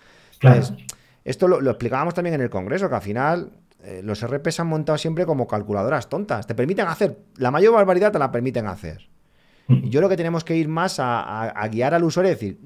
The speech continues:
Speaker 2: "¿Qué estás haciendo?".
Speaker 1: Sí.
Speaker 2: Inclu-, incluso hasta no le deje. Igual que tú has creado una configuración de que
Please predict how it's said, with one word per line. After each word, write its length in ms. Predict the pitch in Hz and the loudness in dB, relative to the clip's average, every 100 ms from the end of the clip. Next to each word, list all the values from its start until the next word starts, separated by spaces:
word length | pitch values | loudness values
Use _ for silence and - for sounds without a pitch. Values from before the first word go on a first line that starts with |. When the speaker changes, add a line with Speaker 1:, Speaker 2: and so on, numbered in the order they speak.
| - | -16
Speaker 2:
"¿Qué 80 | |
estás 180 | 110 143 | -12 -10
haciendo?". 420 | 104 117 165 110 110 _ _ _ _ _ _ _ _ _ _ | -8 -6 -6 -6 -10 _ _ _ _ _ _ _ _ _ _
Speaker 1:
Sí. 320 | - 135 131 104 | 4 6 6 -2
Speaker 2:
Inclu-, 220 | 98 - | -8 -8
incluso 300 | 110 107 101 | -4 -2 -2
hasta 180 | 98 104 | -4 -2
no 80 | 113 | 2
le 100 | 202 | 4
deje. 400 | 135 202 233 113 | 4 2 -2 -2
Igual 220 | 107 151 | -2 -2
que 80 | 226 | 0
tú 120 | 233 | -2
has 80 | 214 | 0
creado 200 | 175 165 | 0 0
una 160 | 156 | 0
configuración 840 | 143 127 113 120 113 98 131 131 120 | 0 -2 -2 -2 -2 -2 0 0 0
de 120 | 107 | -4
que 280 | 107 104 | -4 -6